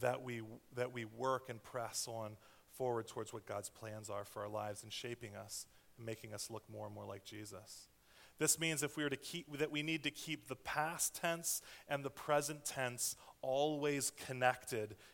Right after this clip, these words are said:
in our lives. Any growth that is happening in our life is always connected to our deepening understanding of what has happened to us, our deepening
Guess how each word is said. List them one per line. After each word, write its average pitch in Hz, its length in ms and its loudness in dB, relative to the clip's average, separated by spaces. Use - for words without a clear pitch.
in 120 120 2
our 107 140 4
lives. 104 680 2
Any 180 200 4
growth 156 640 4
that 151 100 6
is 139 140 6
happening 156 640 4
in 135 120 4
our 135 140 8
life 143 400 6
is 127 220 0
always 185 420 4
connected 143 560 2
to 156 140 2
our 135 120 8
deepening 185 640 0
understanding 143 1000 2
of 131 180 4
what 139 140 4
has 131 160 0
happened 139 600 0
to 110 200 -2
us, 104 200 2
our 123 120 2
deepening 170 580 -2